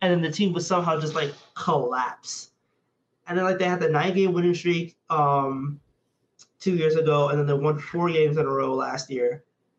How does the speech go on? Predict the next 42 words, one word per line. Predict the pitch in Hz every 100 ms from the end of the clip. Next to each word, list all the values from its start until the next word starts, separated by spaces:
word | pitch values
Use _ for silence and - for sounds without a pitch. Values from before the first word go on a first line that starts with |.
| -
and | 143
that | 143
was | 127 117
it, | 92
man. | 120 120 123
Meanwhile, | 180 185 190
you |
see, | 185
like, | 196 156 165 143
whack-ass | 156 165 - - 135
teams | 180 147 143
ripping | 151 143
off, | 139 135
like, | 143
five | - 131 135
in | 139
a |
row, | 123 123 120
six | - 147 -
in |
a | -
row, | 123 120
ten | - 135
in | 120
a |
row. | 113 113
You're | - -
just | -
like, | - -
"Okay." | 165 156 - - - _ _ _ -
Why | 147
can't | 151 143
we | 135
do | - 131
that? | - - -
Why | 147 139 147
is | 151 -
this | 147 139
team's | - - 160 143
consistency | 151 143 135 - 139
so | 135 127
lacking, | 123 - - 107 101